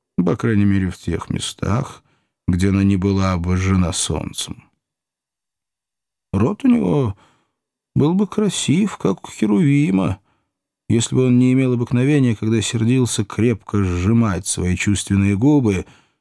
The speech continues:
так что рот его иногда приобретал какое-то суровое,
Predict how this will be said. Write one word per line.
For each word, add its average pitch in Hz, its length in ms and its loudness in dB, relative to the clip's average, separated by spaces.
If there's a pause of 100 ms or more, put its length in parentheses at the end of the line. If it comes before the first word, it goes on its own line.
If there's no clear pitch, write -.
(120)
так 87 160 -4
что - 180 -2
рот 104 220 0
его 101 140 0
иногда 98 340 0
приобретал 98 580 -2
какое-то 98 360 -2
суровое, 101 800 -2